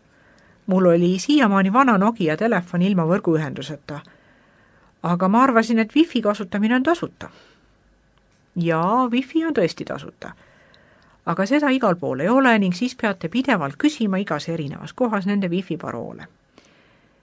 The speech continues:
Seetõttu võtab enamik kasutajaid oma telefoni püsiühenduspaketi.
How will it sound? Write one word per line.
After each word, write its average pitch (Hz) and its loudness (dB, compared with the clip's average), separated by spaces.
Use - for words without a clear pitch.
Seetõttu 262 0
võtab 190 -2
enamik 240 0
kasutajaid 190 -4
oma 131 -10
telefoni 185 -6
püsiühenduspaketi. 156 -10